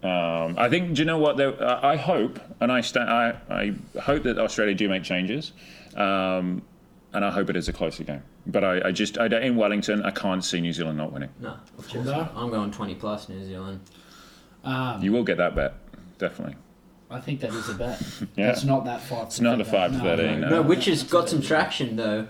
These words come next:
Speaker 2: may I add.
Speaker 3: <laughs> Um, look, you'd have to be a moron to tip Australia. But I'm t-, no, I'm not.
Speaker 2: <laughs>
Speaker 3: Um, no, I, absolutely, New Zealand are gonna win.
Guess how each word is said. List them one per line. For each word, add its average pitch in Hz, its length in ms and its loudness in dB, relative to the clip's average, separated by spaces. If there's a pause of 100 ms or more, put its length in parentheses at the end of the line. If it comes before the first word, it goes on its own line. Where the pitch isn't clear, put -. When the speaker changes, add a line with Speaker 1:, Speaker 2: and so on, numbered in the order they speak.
Speaker 2:
may 120 120 -4
I 113 200 -2
add. 135 420 0
Speaker 3:
<laughs> - 40 -10
Um, 180 320 6 (120)
look, 208 160 6 (100)
you'd 196 180 6
have 190 220 4
to 165 60 -2
be 139 120 2
a 127 40 2
moron 110 480 -6
to - 120 -14
tip - 180 -14
Australia. - 680 -14
But 170 100 4
I'm 208 160 10
t-, - 180 -2
no, 143 140 2
I'm 117 120 -4
not. - 280 -8
Speaker 2:
<laughs> - 0 -
Speaker 3:
Um, 175 1000 10 (680)
no, 190 140 6
I, 160 360 2
absolutely, 110 640 -4
New 117 120 -6
Zealand 113 300 -4
are 104 40 -6
gonna 104 120 -6
win. 113 440 -6